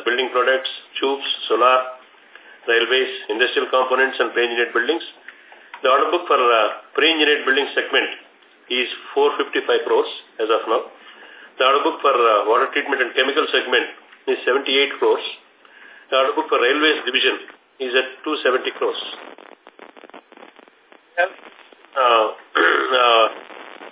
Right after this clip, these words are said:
recently, in the yesterday's board meeting, the board approved the acquisition of Apex Beam Technologies Private Limited, which is in supporting clients through technical process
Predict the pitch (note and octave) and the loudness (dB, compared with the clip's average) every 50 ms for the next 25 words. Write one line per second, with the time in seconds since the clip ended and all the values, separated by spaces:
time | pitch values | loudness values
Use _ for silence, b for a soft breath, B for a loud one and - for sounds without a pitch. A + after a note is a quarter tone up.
0 | - _ - A#2+ A#2 B2 - - C3 B2 - - F#3+ G#3 - - - C3 B2 B2+ | -20 _ -12 -8 -8 -6 -4 -4 -6 -6 -6 -8 -8 -8 -8 -8 -10 -4 -2 0
1 | B2 A#2 A#2 - C#3+ C#3+ B2+ - - B2+ C3+ C#3 - C#3+ C#3 C3+ - D3 A#2+ G2 | 0 0 0 0 2 2 0 0 0 0 0 0 0 0 -2 0 0 0 0 -2
2 | - - _ _ _ - A2 B2+ C3+ C3+ C3 B2+ - C#3 D#3 D3+ D3 B2 - - | -4 -12 _ _ _ -10 -4 0 0 0 0 0 0 0 0 2 0 0 0 -2
3 | C#3 C#3 C#3 C#3 - B2+ B2 A#2+ - - - - - - - - - - - - | -2 -2 -2 0 0 0 0 -2 -2 -6 -14 -18 -20 -20 -20 -20 -20 -20 -20 -20
4 | - - - - - E3 - - - - B2+ C3 C#3+ D3 C#3 - C3+ B2+ C3+ C#3 | -20 -20 -20 -14 -12 -10 -8 -8 -10 -6 -2 -2 -2 0 -2 -2 -4 -2 0 2
5 | C3+ C#3 C3+ C3+ B2+ - - B2+ A#2+ B2+ B2+ B2 A#2+ A#2+ A#2+ - E3+ F3+ - - | 2 2 2 0 -4 -2 0 2 2 2 2 0 -2 -4 -2 -2 -2 -2 -4 -6
6 | - - - - - - - - - - - - - - - - - - - D#3+ | -18 -20 -20 -20 -20 -20 -20 -20 -20 -20 -20 -20 -20 -20 -20 -20 -16 -8 -4 -4
7 | C#3 D3 D3+ D3 - C3+ C3 D3 D3 D3 C#3+ B2+ - C#3 C3 C3 C#3+ - - - | -2 -2 -4 -2 -2 -2 0 0 0 0 0 -2 0 2 2 2 2 0 -2 0
8 | - C#3+ C3+ A#2+ A2 - - - - - - - - _ _ C#3 C#3 C#3+ D3+ D3+ | 2 2 2 2 0 -2 -8 -16 -20 -20 -20 -20 -20 _ _ -8 -4 -4 -2 0
9 | D#3 D3+ C#3+ - C#3 C3+ C3 C3 - | 0 -2 -2 0 0 0 0 -2 -2